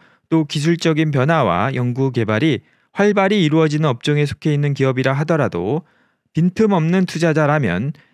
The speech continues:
맨 처음에 이 기업의 주식을 뛰어난 투자 대상으로 선정했을 때 고려했던 첫 번째 사항인 매출액 성장률이 당초 예측치와 부합할 수 있도록 최고 경영진이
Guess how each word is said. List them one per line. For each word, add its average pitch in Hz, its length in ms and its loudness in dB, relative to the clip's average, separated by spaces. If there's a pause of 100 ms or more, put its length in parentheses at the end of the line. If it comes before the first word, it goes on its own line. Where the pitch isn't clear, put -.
(140)
맨 180 260 2
처음에 139 720 0
이 180 240 -2
기업의 180 400 2
주식을 107 560 -4 (100)
뛰어난 208 440 2
투자 202 320 -2
대상으로 160 540 0
선정했을 160 680 -2
때 160 280 0
고려했던 139 720 -2 (480)
첫 202 220 -4
번째 202 340 2
사항인 180 500 -2 (380)
매출액 147 480 -2
성장률이 151 880 0
당초 113 500 -2 (320)
예측치와 147 600 -2
부합할 156 420 -2
수 147 200 -4
있도록 139 480 -2 (220)
최고 220 400 0
경영진이 147 840 0